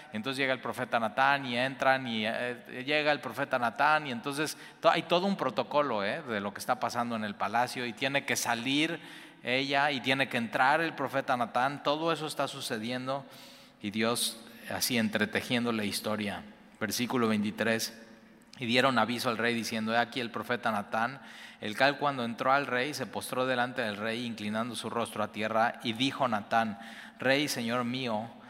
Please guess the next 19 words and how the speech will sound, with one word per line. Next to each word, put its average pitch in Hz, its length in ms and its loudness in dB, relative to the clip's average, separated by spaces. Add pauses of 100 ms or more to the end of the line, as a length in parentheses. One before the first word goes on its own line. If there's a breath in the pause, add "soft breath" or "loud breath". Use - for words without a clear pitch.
(240 loud breath)
¿has 120 160 2
dicho 143 260 -2
tú, 135 200 0
Adonías 123 720 0
reinará 110 500 2
después 127 420 -2
de 120 100 0
mí, 110 420 -2
y 120 100 -2
él 123 100 0
se 127 100 -2
sentará 104 460 0
en 123 120 -2
mi 117 100 -2
trono? 117 500 0 (480 loud breath)
Porque 160 280 0
hoy 143 220 6
ha 151 100 6
descendido 127 720 0